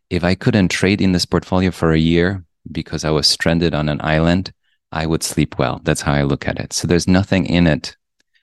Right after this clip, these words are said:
that I have to check on first thing Monday morning just to make sure they didn't go down too much. I think that's, that's the best test for me. And Buffett sometimes jokes that he could have the market closed for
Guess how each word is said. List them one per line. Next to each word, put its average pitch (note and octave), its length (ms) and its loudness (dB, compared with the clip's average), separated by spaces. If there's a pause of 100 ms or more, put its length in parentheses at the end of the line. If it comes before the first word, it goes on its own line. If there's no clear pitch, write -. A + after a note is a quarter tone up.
(180)
that D#2+ 200 0
I E2 160 -2
have D#2+ 220 -2
to D#2+ 100 -2
check - 360 0
on D2 380 0 (200)
first - 380 -2
thing C#2+ 400 -2 (760)
Monday E2 280 2
morning D2 420 0
just D#2+ 220 -2
to E2 60 -2
make D2 180 0
sure D2+ 260 0
they D2+ 120 -2
didn't D#2 280 -2
go D2+ 100 -2
down C2+ 280 -6
too - 100 -8
much. - 400 -8 (280)
I E2 120 -4
think D#2+ 260 0
that's, - 320 -2
that's D#2 200 -2
the E2 100 0
best D2 260 -2
test - 240 -4
for C#2 120 -4
me. - 220 -6 (760)
And D#2+ 340 4
Buffett F2 320 0
sometimes D#2+ 460 0
jokes D#2+ 360 0
that D2+ 140 -2
he D#2 240 -2
could - 180 -2
have C#2+ 200 -2
the E2+ 80 0
market - 420 -2 (120)
closed D#2 460 -2 (360)
for - 380 0